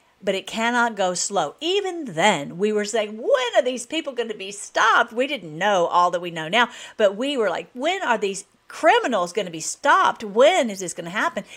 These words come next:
And, uh, he says, "Well, maybe one day, but it cannot go slow. The initial wave will be fast and meaningful. It will send a signal to others immediately, and you'll see the tide turn.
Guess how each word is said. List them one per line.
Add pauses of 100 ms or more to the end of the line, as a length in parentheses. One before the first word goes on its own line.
(180)
And,
uh,
he
says,
"Well,
maybe
one
day,
but
it
cannot
go
slow. (340)
The
initial
wave (220)
will
be
fast
and
meaningful. (460)
It
will
send
a
signal
to
others
immediately,
and
you'll
see
the
tide
turn.